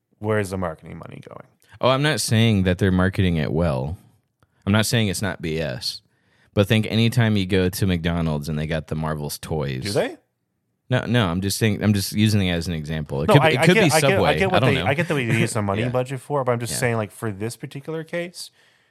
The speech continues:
Speaker 1: I don't see that. I don't see posters. I don't see toys. I don't see commercials. I don't see anything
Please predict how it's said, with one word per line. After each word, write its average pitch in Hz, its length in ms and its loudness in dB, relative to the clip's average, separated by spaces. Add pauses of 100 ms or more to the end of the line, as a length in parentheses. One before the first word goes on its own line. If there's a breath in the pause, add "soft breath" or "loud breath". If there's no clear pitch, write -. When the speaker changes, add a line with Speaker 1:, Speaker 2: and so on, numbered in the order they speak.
(680 soft breath)
Speaker 1:
I 95 100 0
don't 92 180 -6
see 92 160 -12
that. 120 200 -10
I 95 60 -8
don't 85 160 -10
see 85 140 -16
posters. 98 400 -10
I 95 40 -6
don't 92 160 -8
see 87 200 -14
toys. 92 280 -8
I 95 60 -8
don't 92 160 -8
see 90 240 -12
commercials. 98 480 -12
I - 20 -4
don't 98 140 -4
see - 160 -14 (160)
anything 98 680 -12